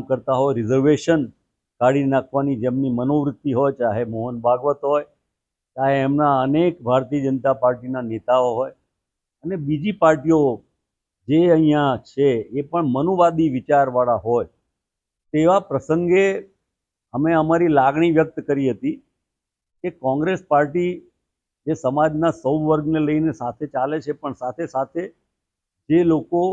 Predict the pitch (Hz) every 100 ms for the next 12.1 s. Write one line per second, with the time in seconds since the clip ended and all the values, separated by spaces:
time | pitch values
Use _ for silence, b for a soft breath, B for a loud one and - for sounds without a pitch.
0 | - _ _ _ 98 151 - 175 151 156
1 | 156 156 147 131 143 143 135 143 135 127
2 | 123 - 120 131 - - 123 117 143 -
3 | _ _ _ _ _ 107 127 147 156 156
4 | 208 - 139 139 110 - _ _ _ _
5 | _ _ - 135 160 151 147 143 165 151
6 | 131 139 151 151 131 - _ _ _ _
7 | _ _ - 139 151 151 151 143 110 139
8 | 147 147 127 107 123 143 156 110 - _
9 | _ _ _ _ _ 117 143 135 165 175
10 | 180 - _ _ _ - 135 - 185 185
11 | - 151 160 151 156 151 127 127 135 156